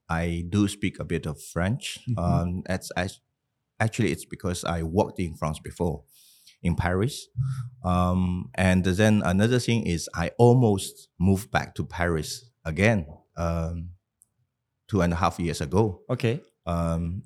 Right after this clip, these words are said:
Speaker 1: it wa-, it was because I eventually joined the Tenpay Global.
Speaker 2: Okay.
Speaker 1: That's why I, uh, keep myself and my families in Singapore. Otherwise, would,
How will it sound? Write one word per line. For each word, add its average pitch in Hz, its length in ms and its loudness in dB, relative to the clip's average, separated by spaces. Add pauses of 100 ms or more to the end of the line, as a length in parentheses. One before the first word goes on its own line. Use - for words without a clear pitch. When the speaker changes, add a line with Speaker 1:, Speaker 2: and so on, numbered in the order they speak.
(100)
Speaker 1:
it 95 200 -6
wa-, 87 300 0
it 87 140 -2
was 92 280 4
because - 480 0
I 82 280 0 (360)
eventually 107 580 4
joined 87 340 0
the 80 80 -4
Tenpay 82 420 -4
Global. 85 500 -2 (160)
Speaker 2:
Okay. 123 140 -10
Speaker 1:
That's 135 220 -2
why 92 280 2
I, 78 420 -4 (380)
uh, 76 300 -6 (720)
keep - 200 2 (760)
myself 87 600 0
and 78 140 -2
my 73 100 -2
families 90 420 -2
in 80 220 -8
Singapore. 78 580 -8
Otherwise, 90 520 2
would, 87 160 -2